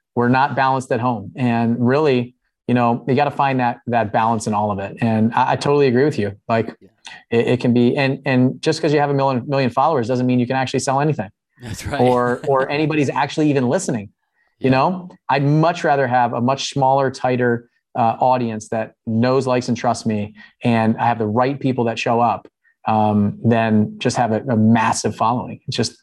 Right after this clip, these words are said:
Speaker 1: doesn't make sense. I mean, that's all ego right there, and not the good
Speaker 2: Exactly.
Speaker 1: ego, the bad
Speaker 2: Yeah.
Speaker 1: ego.
Speaker 2: Yeah, so good. All right, my friend, let's do our, our lightning round questions, and I'll let you get back to your day. So,
Speaker 1: All right.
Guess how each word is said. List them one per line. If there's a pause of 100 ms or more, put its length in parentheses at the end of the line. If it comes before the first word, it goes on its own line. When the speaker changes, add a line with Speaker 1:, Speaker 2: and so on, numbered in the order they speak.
Speaker 1:
doesn't
make
sense.
I
mean,
that's
all
ego
right
there, (220)
and
not
the
good
Speaker 2:
Exactly.
Speaker 1:
ego, (240)
the
bad
Speaker 2:
Yeah.
Speaker 1:
ego. (400)
Speaker 2:
Yeah,
so
good. (400)
All
right,
my
friend, (200)
let's
do
our,
our
lightning
round
questions,
and
I'll
let
you
get
back
to
your
day. (440)
So,
Speaker 1:
All
right.